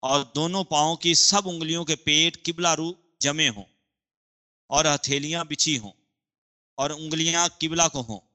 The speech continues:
اور کم از کم تین بار سبحان ربی الاعلی کہے، پھر سر اٹھائے،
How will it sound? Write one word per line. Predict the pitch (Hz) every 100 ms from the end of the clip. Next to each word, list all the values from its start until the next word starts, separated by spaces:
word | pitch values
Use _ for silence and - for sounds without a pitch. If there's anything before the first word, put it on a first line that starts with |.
| _ _ _ _ -
اور | 143
کم | 143 170 190
از | 185
کم | 185 170
تین | 185 202 190
بار | 160 160
سبحان | 151 147 139 - 170 165
ربی | 160 160 156 156
الاعلی | 156 143 156 143 143 143 147 147 - -
کہے، | 123 123 95 _ _ _ _ _ _ _ _ _
پھر | 175
سر | 185 170 175
اٹھائے، | 151 135 120